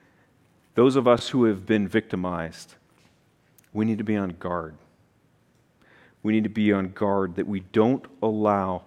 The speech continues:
the hurt that has been done to us to turn into an excuse to hurt others. Sixty-four miles away from home,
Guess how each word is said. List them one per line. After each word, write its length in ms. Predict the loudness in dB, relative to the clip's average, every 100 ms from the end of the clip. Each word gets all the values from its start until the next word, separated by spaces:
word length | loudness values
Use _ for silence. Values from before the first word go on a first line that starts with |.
| -8
the 100 | -8
hurt 380 | -2 -2 -2 -2
that 220 | -2 -2
has 180 | -8 -4
been 240 | -2 -2
done 260 | -2 -4 -4
to 220 | -6 -4
us 220 | -2 -4
to 100 | -8
turn 380 | -18 -8 -2 0
into 240 | -2 -2 -4
an 80 |
excuse 720 | -4 -6 -8 -2 -2 -2 -8 -16 -20 -20 -10
to 100 | -8
hurt 320 | -6 -4 -4 -4
others. 540 | -6 -8 -16 -20 -20 _ _ _ _ _ _ _ _ _
Sixty-four 580 | 2 4 4 4 8 10
miles 360 | 10 10 8 8
away 240 | 8 8
from 160 | 6 2
home, 320 | 4 2